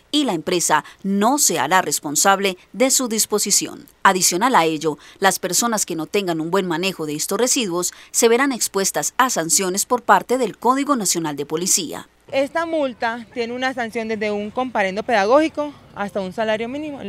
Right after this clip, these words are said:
Speaker 2: mensual legal vigente. Yo invito a la comunidad de que seamos más conscien-, o sea, que nos concienticemos más, de que sea-, de que tengamos más cultura ciudadana y que aprendamos un poquito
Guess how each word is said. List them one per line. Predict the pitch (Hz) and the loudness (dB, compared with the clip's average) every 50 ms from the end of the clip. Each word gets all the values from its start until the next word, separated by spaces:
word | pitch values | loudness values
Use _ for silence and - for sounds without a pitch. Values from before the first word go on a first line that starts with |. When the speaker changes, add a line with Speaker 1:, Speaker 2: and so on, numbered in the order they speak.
| 190 - | -12 -12
Speaker 2:
mensual | - 185 180 170 170 - 262 269 | -12 -12 -10 -10 -10 -8 -8 -8
legal | 247 196 170 165 151 | -8 -8 -8 -8 -8
vigente. | 175 175 180 160 151 - - 156 160 - - - - - - - - - - - - | -8 -10 -10 -10 -12 -14 -16 -18 -20 -20 -20 -20 -20 -20 -20 -20 -20 -20 -18 -12 -10
Yo | 226 185 247 | -8 -6 -4
invito | 254 262 277 - 311 | -2 0 0 2 2
a | 311 | 2
la | 311 302 | 2 2
comunidad | - 277 247 233 233 233 220 214 208 208 202 208 214 | 0 -2 -4 -4 -4 -2 -2 -2 0 0 0 0 -2
de | 214 208 233 233 | -2 -2 -4 -2
que | 233 - 233 226 | -2 -4 -4 -4
seamos | - 233 214 202 202 208 226 240 247 | -2 0 0 0 0 0 -4 -6 -6
más | 254 247 240 233 226 226 233 233 - - - - - - - - - - - - - - - - - - - - - _ - _ - | -6 -4 -4 -2 -2 -4 -6 -8 -10 -16 -18 -20 -20 -20 -20 -20 -20 -20 -20 -20 -20 -20 -20 -20 -20 -20 -20 -20 -20 _ -20 _ -8
conscien-, | 233 226 226 214 - 226 214 208 196 - - - | -6 -6 -6 -6 -8 -10 -10 -10 -12 -14 -14 -12
o | 226 208 | -10 -8
sea, | 214 208 202 | -6 -6 -4
que | - 208 | -4 -4
nos | 208 214 202 | -4 -6 -8
concienticemos | - 220 208 190 214 208 190 - 208 190 202 220 | -8 -10 -8 -8 -10 -10 -10 -8 -8 -6 -4 -4
más, | 226 233 240 226 233 233 240 226 - - - - - - - - - - | -4 0 2 2 2 2 2 -2 -6 -14 -20 -20 -20 -20 -20 -18 -8 -6
de | 220 220 | -6 -4
que | 220 226 220 | -4 -6 -6
sea-, | 226 214 196 196 190 202 | -4 -6 -6 -6 -6 -8
de | 208 208 202 202 - | -10 -10 -10 -12 -10
que | - 208 202 - | -8 -8 -8 -6
tengamos | 208 202 196 190 190 190 196 214 226 - - - _ - | -6 -6 -6 -4 -4 -4 -4 -4 -6 -10 -14 -20 _ -12
más | 196 220 226 220 208 - | -4 0 0 0 0 -2
cultura | - - 247 247 226 - - 269 247 233 233 240 | -4 -4 -2 -2 -2 -2 2 4 6 8 8 6
ciudadana | 226 - 247 240 247 254 240 226 202 196 196 190 190 - - - - - - - - - - - | 4 2 2 2 4 6 6 4 4 2 -2 -6 -8 -12 -18 -20 -20 -20 -20 -20 -20 -20 -12 -10
y | 226 226 | -10 -6
que | - 247 | -4 -4
aprendamos | 233 226 233 226 214 214 208 202 214 226 233 - | -4 -2 -2 -2 -2 0 0 0 0 -2 -4 -4
un | 254 247 220 | -6 -6 -2
poquito | - 247 247 - - 254 226 - - 214 208 208 208 | -2 0 0 0 -2 -4 -4 -4 -4 -4 -4 -6 -8